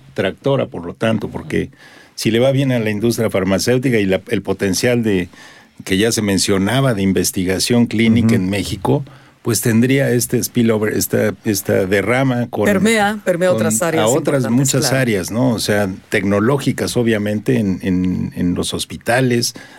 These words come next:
Speaker 1: Tenemos un, una potencial enorme porque
Speaker 2: Tremendo.
Speaker 1: tenemos los médicos capaces para hacer esa investigación clínica.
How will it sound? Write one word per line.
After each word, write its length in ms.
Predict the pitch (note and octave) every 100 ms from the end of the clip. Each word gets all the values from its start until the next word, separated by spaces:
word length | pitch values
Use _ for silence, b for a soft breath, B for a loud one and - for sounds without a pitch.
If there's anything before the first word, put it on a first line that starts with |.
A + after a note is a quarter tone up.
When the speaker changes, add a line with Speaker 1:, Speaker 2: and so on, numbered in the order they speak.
| B
Speaker 1:
Tenemos 380 | C#3 F#3+ F3 C#3+
un, 280 | D3 C#3 B2+
una 600 | B2 C3 A#2+ A2+ G#2+ G#2 F#2+ F#2 -
potencial 680 | G#2+ G2 G#2 F#2+ B2+ A#2+ A2+ -
enorme 580 | G#2+ A#2 C3 B2+ C3 B2 B B B
porque 240 | - - C3
Speaker 2:
Tremendo. 300 | - - -
Speaker 1:
tenemos 60 | C#3+
los 220 | B2+ A2+
médicos 560 | C3+ D3 D3+ C#3 C#3+ C3
capaces 680 | A#2+ A2 - B2+ - A2+
para 220 | - G#2
hacer 280 | G2 - A#2
esa 220 | A2+ G2+
investigación 720 | G#2+ F#2+ F2 - F#2 E2 G#2+ G2
clínica. 600 | F#2+ F#2+ G2 F2+ A2